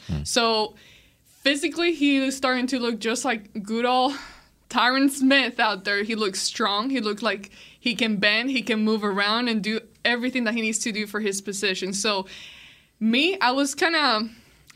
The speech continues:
Speaker 2: hesitant with the thought of him coming back and just being like, "Okay, what kind of shape is he gonna be in, jumping back in?" Especially remembering that he was kinda struggling a little bit. And I use the word struggle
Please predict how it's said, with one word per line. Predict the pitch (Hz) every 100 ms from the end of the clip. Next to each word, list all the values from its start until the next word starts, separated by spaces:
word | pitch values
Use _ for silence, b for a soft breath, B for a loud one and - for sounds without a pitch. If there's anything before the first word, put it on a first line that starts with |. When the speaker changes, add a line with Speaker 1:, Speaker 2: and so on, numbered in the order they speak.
| B B
Speaker 2:
hesitant | - 269 277 254 294 277 254
with | 202
the | 226
thought | 226 226 233
of | 220
him | 240 240 240
coming | 254 247 233
back | 220 220 220 220
and | 220
just | 220
being | 226 240
like, | 233
"Okay, | 262 269 254
what | 226 233 247
kind | 294
of | 254
shape | - 247 233
is | 226
he | 220
gonna | 214 208
be | 190 220 208
in, | 190 185 202 202 B B B
jumping | 190 233 233 226
back | 208 202 214
in?" | 214 208 208 202 - _ _
Especially | - - 247 254 302 269 247 - -
remembering | - 226 226 226 240 247 247 240 240
that | 214 208
he | - 247
was | 269 320
kinda | - 403 494 453
struggling | - - 233 247 311 320 320
a |
little | 320 330
bit. | 269 320 302 B B B B B
And | - 285 285
I | 269
use | 277 311 359
the | 330
word | 294 294
struggle | - 277 254 247 240